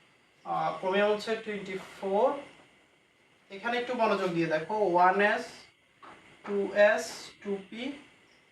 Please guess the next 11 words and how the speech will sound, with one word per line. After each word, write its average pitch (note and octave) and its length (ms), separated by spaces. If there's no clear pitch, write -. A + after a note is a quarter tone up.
থ্রি G#3+ 300
এস, - 440
থ্রি A#3 180
পি। C#3 240
দুই, A3 360
দুই, G#3+ 440
ছয়, G#3 320
দুই, G3+ 540
ছয়, G3 280
আঠারোটা G3+ 420
হলো, A#3+ 360